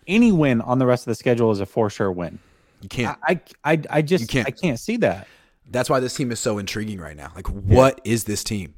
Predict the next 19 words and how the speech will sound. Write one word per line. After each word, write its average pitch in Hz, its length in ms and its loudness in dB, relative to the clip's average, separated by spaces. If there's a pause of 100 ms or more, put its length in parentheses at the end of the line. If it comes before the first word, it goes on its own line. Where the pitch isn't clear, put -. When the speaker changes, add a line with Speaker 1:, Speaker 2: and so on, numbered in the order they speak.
Speaker 2:
Is 117 180 2
it 127 80 4
a 117 80 2
slow 120 300 2
motion 117 280 0
train 143 280 0
wreck? 170 260 0
It - 140 -10
might 160 320 4
be. - 200 2 (420)
Or 156 280 10
is 147 140 6
it, 160 120 0
is 147 200 0
it 139 60 0
last 196 340 4
year 120 100 2
where 117 100 0
they 113 180 -2